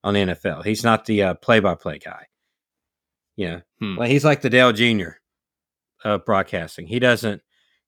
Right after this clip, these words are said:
Speaker 1: call the play-by-play. He comments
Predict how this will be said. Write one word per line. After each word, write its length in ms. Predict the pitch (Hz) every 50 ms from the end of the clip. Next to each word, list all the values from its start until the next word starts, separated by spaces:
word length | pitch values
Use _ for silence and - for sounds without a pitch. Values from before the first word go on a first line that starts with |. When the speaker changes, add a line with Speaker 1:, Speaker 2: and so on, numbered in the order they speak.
| _ _ _
Speaker 1:
call 800 | - - - 139 143 147 147 143 135 123 113 107 101 95 - _ _ _ _
the 100 | - 113
play-by-play. 840 | - - 151 143 139 123 120 101 - - - 110 101 98 98 95 - _ _ _ _ _
He 100 | 139 123
comments 840 | - - - 139 135 131 120 110 98 90 - - - - - -